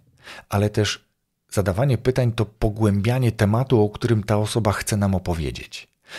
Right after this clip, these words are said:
To jest bycie dociekliwym co do tego, o czym druga osoba nam opowiada. To jest bycie zainteresowanym realnie, uczciwie i szczerze i autentycznie tym tematem.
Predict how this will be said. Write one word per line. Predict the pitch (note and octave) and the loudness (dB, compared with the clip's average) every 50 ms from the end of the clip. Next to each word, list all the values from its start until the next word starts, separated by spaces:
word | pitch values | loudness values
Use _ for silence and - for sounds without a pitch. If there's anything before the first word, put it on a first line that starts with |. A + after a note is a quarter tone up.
| - - - - _ _ | -14 -14 -16 -18 _ _
To | - G#2+ G#2+ | -2 0 2
jest | G#2 G#2 G2+ - | 2 2 0 0
bycie | G#2 G2+ B2+ B2+ - - A2+ | 0 0 0 2 2 0 0
dociekliwym | A#2 A#2 A#2+ A#2 - - A#2 A#2 - C3 C#3 D#3 E3+ D3+ A2+ F#2 D#2 C#2 C#2 F2+ G2+ - _ _ _ _ _ _ _ _ _ | 2 0 0 0 0 -2 -4 -4 -2 0 2 4 4 4 2 0 -2 -2 -6 -8 -12 -16 _ _ _ _ _ _ _ _ _
co | - G#2 G2 | -4 -2 0
do | G2+ G#2 | 0 -2
tego, | G#2 - A#2 A#2 A#2 B2+ B2 - - | 0 0 0 2 2 2 0 0 0
o | - A#2+ B2 | 0 0 0
czym | B2 C#3+ C3+ C3+ C3 A#2 | 2 0 0 0 0 0
druga | A2 G#2+ A2+ A#2 A#2 A2+ | 0 0 0 0 0 0
osoba | G#2 G2 F#2+ - G2 F#2 F#2 | 0 0 -2 -2 -2 -2 -2
nam | F2 F2 F2 F2 | 0 -2 -2 -2
opowiada. | E2+ - - E2+ E2 E2+ D#2 D2+ D2 D#2+ D#2+ - - _ _ _ - - - - - _ | -4 -4 -6 -6 -4 -4 -4 -6 -6 -10 -14 -16 -18 _ _ _ -20 -20 -20 -20 -14 _
To | - G2+ | -2 -2
jest | G2+ G2 F#2+ - | 0 0 -2 -2
bycie | G#2+ A#2+ A#2 - - A#2 A2+ A2+ - | -2 -2 0 0 0 0 0 -2 -2
zainteresowanym | A#2+ A#2 C#3+ - - F3 D#3+ D#3+ F3+ F3 F3 E3 - - E3 D#3 G3+ A3+ B3+ G#3+ D#3+ B2+ A2+ F#2+ - - | -2 -2 -2 0 0 0 0 2 0 0 0 0 0 0 0 0 -2 -2 -2 -2 -2 0 -2 -2 -2 -2
realnie, | A#2+ B2 B2+ - C3 C#3 C#3+ D3 D3 D3+ D3+ D#3 - - | 0 0 2 2 2 2 2 2 2 2 0 0 -2 -4
uczciwie | B2+ A#2+ A#2 - - - C#3+ C#3 C3+ C3 B2 A2 G#2+ | -6 -6 -6 -8 -8 -6 -6 -2 0 0 0 2 0
i | G2+ | -2
szczerze | - - - - C3 C3+ C3 C3+ | -4 -4 -4 -2 0 0 2 2
i | A#2 A2 | 2 2
autentycznie | G#2+ G#2 G2+ - G2+ F#2 F2+ A2+ G#2+ - - A2+ G2 | 2 2 2 0 0 0 0 -2 -2 -2 -2 -2 -2
tym | F#2+ - G2+ F#2 | 0 -2 -2 -2
tematem. | - F#2+ F2 F2 F2+ E2+ D#2 - - - | 0 0 2 2 2 0 0 -4 -8 -10